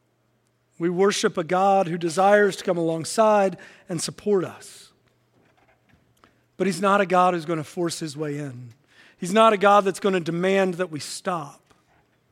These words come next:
He's a God that waits for us to invite him in. The word wait in Hebrew here in this passage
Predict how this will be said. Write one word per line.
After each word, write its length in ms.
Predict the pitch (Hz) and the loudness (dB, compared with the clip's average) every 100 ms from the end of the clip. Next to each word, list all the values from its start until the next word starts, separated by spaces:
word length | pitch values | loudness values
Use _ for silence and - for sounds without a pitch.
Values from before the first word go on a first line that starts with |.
| _ _ _ _ _ _ _ _ - | _ _ _ _ _ _ _ _ -10
He's 60 | 175 | 0
a 40 | |
God 220 | 202 196 | 2 2
that 60 | 185 | 0
waits 440 | 175 190 190 - | 0 0 0 -6
for 200 | - 175 | -8 -4
us 240 | 165 151 - | -2 -4 -10
to 120 | 165 | -10
invite 320 | 143 175 175 | -6 -6 -6
him 120 | 139 | -8
in. 260 | 123 131 120 _ _ _ _ _ _ _ _ _ _ _ _ _ _ _ _ _ _ _ - | -14 -18 -20 _ _ _ _ _ _ _ _ _ _ _ _ _ _ _ _ _ _ _ -6
The 100 | 190 | 0
word 320 | 214 254 226 | 4 4 2
wait 540 | 180 208 240 233 - | 2 4 4 -2 -10
in 180 | - 180 | -6 -6
Hebrew 560 | 156 233 233 208 202 180 | -4 -2 0 0 0 0
here 260 | 180 220 | 0 2
in 100 | 202 | 2
this 160 | 196 - | 0 -4
passage 580 | - 214 190 202 175 | -6 -6 -2 -2 -2